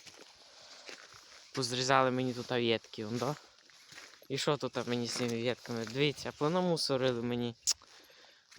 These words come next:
Ой, але позрізали, щоб не терчало було. Від такий гарно мені. Ух, друзі, трошки поприбирав ці веточки. Ось, а тут, тут, тут тако мені зверху там позрізали і тут, а,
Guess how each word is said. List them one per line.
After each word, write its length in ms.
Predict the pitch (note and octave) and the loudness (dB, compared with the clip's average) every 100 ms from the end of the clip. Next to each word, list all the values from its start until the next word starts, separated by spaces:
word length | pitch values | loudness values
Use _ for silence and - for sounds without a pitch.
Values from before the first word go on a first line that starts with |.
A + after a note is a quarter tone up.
| - | -4
Ой, 260 | C#3 D3 C3+ - | -2 0 -4 -4
але 240 | D2+ C#3 | -2 0
позрізали, 680 | C#3+ D#3+ D3+ D3+ D#3 D#3 C#3+ - - - - | 2 0 0 2 4 4 2 -4 -16 -10 -4
щоб 180 | - | 0
не 140 | B2+ C3+ | 0 2
терчало 480 | C3 - D3+ C#3 B2 | 2 4 6 6 4
було. 300 | B2 A#2+ A#2+ | 2 2 0
Від 240 | B2+ C3+ - | -4 -6 -6
такий 260 | B2+ A#2+ | -4 -2
гарно 440 | A2+ A#2+ A2+ A2 A2+ | 2 4 4 2 -2
мені. 340 | A2 A2+ A#2+ - - _ _ _ _ _ - | -2 -2 -4 -8 -20 _ _ _ _ _ -6
Ух, 260 | D#3 - - - - | -2 -2 -2 -2 -2
друзі, 480 | - C#3+ C3+ A#2+ B2 - - - - - - - - - - | -2 0 0 0 -2 -6 -16 -18 -16 -16 -16 -16 -14 -16 -8
трошки 360 | - B2 - A#2 | -2 -2 -2 -4
поприбирав 680 | - A2+ A#2+ A#2 A#2 A2+ | -4 0 0 2 0 -2
ці 160 | - A#2+ | -4 -2
веточки. 580 | A2+ G#2 - - - A#2+ - - _ _ _ _ _ - | -2 -4 -4 -4 -4 -10 -16 -20 _ _ _ _ _ -4
Ось, 260 | A#2 A2 A2+ | -2 -2 -4
а 40 | |
тут, 220 | A2+ B2+ | -4 -2
тут, 160 | B2+ A#2 | -2 -4
тут 100 | - | -10
тако 240 | - - | -8 -2
мені 320 | A#2+ B2+ B2 - - - - | 2 2 2 -2 -16 -20 -14
зверху 420 | A#2 A#2+ B2 - | 0 2 2 0
там 220 | A#2 A2+ A2 - | -4 -4 -6 -6
позрізали 760 | - A2+ - C3 C3+ D3 B2+ A2+ | -4 -4 -4 0 4 4 4 -2
і 100 | A2+ | -4
тут, 220 | A2+ B2 | -2 -2
а, 80 | A2+ | -2